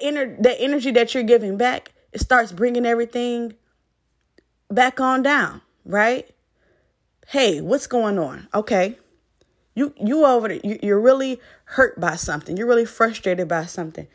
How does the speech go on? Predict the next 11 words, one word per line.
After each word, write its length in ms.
You're 120
really 240
angry 340
by 200
something, 500
about 280
something. 440
Let's 180
have 180
that 180
conversation. 800